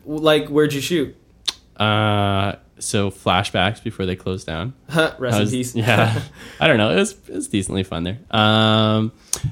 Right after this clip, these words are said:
Speaker 2: so that lasted for probably a year, and then,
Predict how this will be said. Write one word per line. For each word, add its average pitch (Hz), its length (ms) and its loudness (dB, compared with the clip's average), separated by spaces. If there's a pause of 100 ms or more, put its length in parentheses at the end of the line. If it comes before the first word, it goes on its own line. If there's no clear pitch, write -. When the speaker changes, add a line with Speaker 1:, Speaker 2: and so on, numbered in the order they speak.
Speaker 2:
so - 200 -4
that 92 260 2
lasted 95 360 0
for 92 140 -4
probably 92 500 0
a 95 80 -2
year, 95 600 0
and 92 240 -4
then, 98 600 0